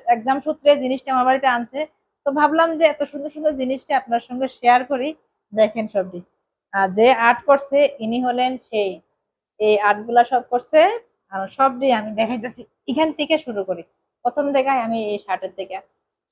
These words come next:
শার্টের মধ্যে কালারটি করা হয়েছে, নিজে করছে নিজে। এই যে বজরংবলী নিজে আঁকছে।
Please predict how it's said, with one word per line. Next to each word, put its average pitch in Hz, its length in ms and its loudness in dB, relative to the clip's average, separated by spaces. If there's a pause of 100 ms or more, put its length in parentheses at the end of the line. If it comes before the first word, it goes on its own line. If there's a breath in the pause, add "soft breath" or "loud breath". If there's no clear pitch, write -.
শার্টের 208 240 -4
মধ্যে 214 200 -4
কালারটি 196 380 -2
করা 196 200 -6
হয়েছে, 190 280 -10 (300)
নিজে 185 240 -8
করছে 190 300 -6
নিজে। 185 320 -6 (800)
এই 196 260 2
যে 196 120 0
বজরংবলী 190 760 0 (480)
নিজে 185 280 -4
আঁকছে। 185 340 -6